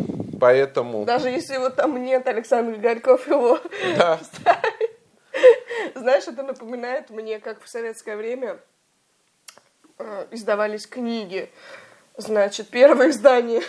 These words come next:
Speaker 2: <laughs> книги. Напечатали книгу, допустим, там, Лосев, там, или,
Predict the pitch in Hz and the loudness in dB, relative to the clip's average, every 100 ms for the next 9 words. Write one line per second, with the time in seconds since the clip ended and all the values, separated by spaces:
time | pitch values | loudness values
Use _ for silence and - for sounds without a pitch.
0 | - 330 - 311 277 269 208 208 - - | -10 -12 -8 -6 -6 -10 -10 -12 -12 -18
1 | - 269 233 240 262 254 240 208 208 233 | -16 -12 -12 -4 0 0 -2 -8 -10 -12
2 | 262 226 196 196 240 233 202 202 190 202 | -12 -12 -12 -12 -14 -12 -12 -10 -8 -2
3 | 214 214 214 - - - - 226 - 185 | 0 0 -4 -10 -14 -12 -12 -10 -8 -6
4 | 185 185 214 | -4 -4 -8